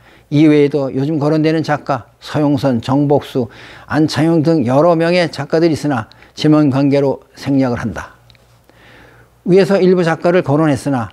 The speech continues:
필자의 생각은 남다른 시각으로 사물을 바라보며 창의력 강의에 빼놓을 수 없는 역발상을 염두에 두면서 자신의 테마를 과감하게 캔버스에 녹이는 작품은 클수록 주목을 받는다. 작가는 예술가로서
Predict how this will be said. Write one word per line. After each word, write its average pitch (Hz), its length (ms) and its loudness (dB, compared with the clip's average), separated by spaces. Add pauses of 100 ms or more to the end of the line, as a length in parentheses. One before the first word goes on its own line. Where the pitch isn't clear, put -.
(120)
필자의 156 380 0
생각은 135 400 -2 (220)
남다른 156 520 2
시각으로 170 480 0
사물을 156 400 -2
바라보며 123 640 -2 (500)
창의력 156 460 0
강의에 139 380 0
빼놓을 165 340 -2
수 - 120 -2
없는 165 300 0 (220)
역발상을 165 760 2
염두에 147 320 2
두면서 135 580 -2 (180)
자신의 143 400 -4
테마를 135 520 -2 (160)
과감하게 165 560 2
캔버스에 170 640 -2 (760)
녹이는 160 580 2 (540)
작품은 143 500 -2
클수록 180 560 0
주목을 143 320 2
받는다. 104 440 -6 (680)
작가는 156 440 0
예술가로서 156 880 0